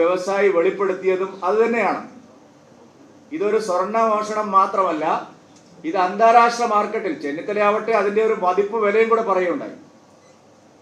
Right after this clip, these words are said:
ഞാൻ പറഞ്ഞതല്ല, ബഹുമാനപ്പെട്ട ചെന്നിത്തല ആവട്ടെ, അതിന്റെ ഏതാണ്ട് ഒരു മതിപ്പ് വിലയോടുകൂടി പറഞ്ഞുകൊണ്ടാണ്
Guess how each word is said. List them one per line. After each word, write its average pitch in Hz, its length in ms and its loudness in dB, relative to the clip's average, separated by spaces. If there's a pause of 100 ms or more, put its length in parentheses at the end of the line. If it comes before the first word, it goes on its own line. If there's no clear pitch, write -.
(500)
ഞാൻ 143 160 -8
പറഞ്ഞതല്ല, 214 380 0 (600)
ബഹുമാനപ്പെട്ട 202 500 -2
ചെന്നിത്തല 226 460 0
ആവട്ടെ, 220 320 0
അതിന്റെ 208 280 0
ഏതാണ്ട് 240 320 2
ഒരു 233 100 2 (120)
മതിപ്പ് 220 400 -2
വിലയോടുകൂടി 247 540 6 (100)
പറഞ്ഞുകൊണ്ടാണ് 196 580 -2